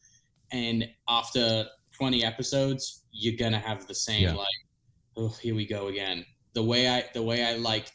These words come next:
Speaker 1: to kind of keep enthusiastic about it is, um,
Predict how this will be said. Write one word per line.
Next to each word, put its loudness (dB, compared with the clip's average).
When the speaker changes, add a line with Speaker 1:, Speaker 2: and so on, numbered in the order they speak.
Speaker 1:
to 2
kind 0
of -2
keep -2
enthusiastic -2
about -4
it -2
is, -2
um, -2